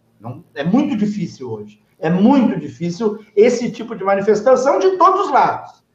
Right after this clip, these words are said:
de todas as partes. Eu não tô aqui pontuando que um ou outro é mais ou menos radical. Não, tá geral, tá generalizado.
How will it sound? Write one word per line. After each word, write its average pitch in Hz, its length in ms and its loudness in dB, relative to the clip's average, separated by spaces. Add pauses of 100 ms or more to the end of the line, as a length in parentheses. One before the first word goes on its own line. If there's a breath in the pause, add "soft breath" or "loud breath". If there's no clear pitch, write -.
(100)
de 175 200 -14
todas 262 360 2
as 269 120 -2
partes. 143 420 -2
Eu 117 60 -12
não 131 100 -12
tô 123 140 -4
aqui 190 200 -2
pontuando 226 840 -2 (160)
que 196 140 -6
um 254 300 2
ou 208 260 4
outro 240 240 2
é 214 120 -2
mais 214 340 -2
ou 220 100 -4
menos 220 240 -6
radical. 185 720 -4
Não, - 340 -2 (280)
tá 151 80 -6
geral, 202 560 0
tá 156 80 -12
generalizado. 196 960 -2